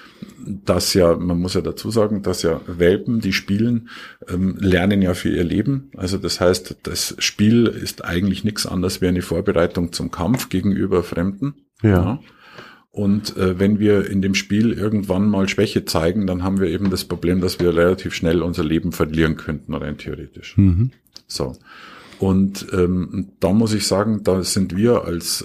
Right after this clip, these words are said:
Speaker 1: als Hundehalter, als Führungspersonen sind wir im Endeffekt, ähm, dafür da, dass wir hier einen Keil reintreiben, dass wir da auch in der Richtung auch wirklich für Ruhe sorgen. Das heißt, wenn wir mitbekommen,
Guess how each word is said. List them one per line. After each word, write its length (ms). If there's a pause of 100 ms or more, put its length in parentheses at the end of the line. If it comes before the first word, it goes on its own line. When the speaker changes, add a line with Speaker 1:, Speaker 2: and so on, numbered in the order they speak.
(100)
Speaker 1:
als 240
Hundehalter, 880
als 380
Führungspersonen 920
sind 200
wir 180
im 140
Endeffekt, 520 (640)
ähm, 760 (420)
dafür 380
da, 400
dass 320
wir 220
hier 500
einen 140
Keil 320
reintreiben, 720
dass 260
wir 80
da 160
auch 240
in 120
der 140
Richtung 300
auch 180
wirklich 260
für 160
Ruhe 240
sorgen. 440
Das 160
heißt, 220
wenn 180
wir 80
mitbekommen, 760